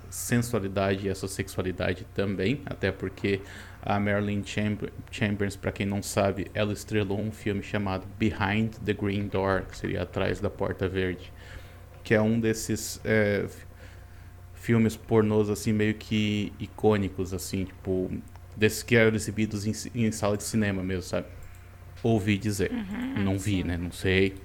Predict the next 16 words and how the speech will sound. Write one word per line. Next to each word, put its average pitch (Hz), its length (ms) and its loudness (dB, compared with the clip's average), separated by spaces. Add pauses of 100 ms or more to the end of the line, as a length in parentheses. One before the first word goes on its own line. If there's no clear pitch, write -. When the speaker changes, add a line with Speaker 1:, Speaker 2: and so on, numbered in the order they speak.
(220)
Speaker 1:
<laughs> - 180 -8
Mas 139 340 8
me 123 140 8
falaram 113 480 8
que - 120 8
é 220 140 12
isso. 233 200 4
<laughs> - 1500 2
Mas, 117 720 4
então, 131 220 6
assim, 135 180 2
e, 117 240 6
e 120 80 6
aí 117 100 8
ele 135 120 6
traz, 127 560 0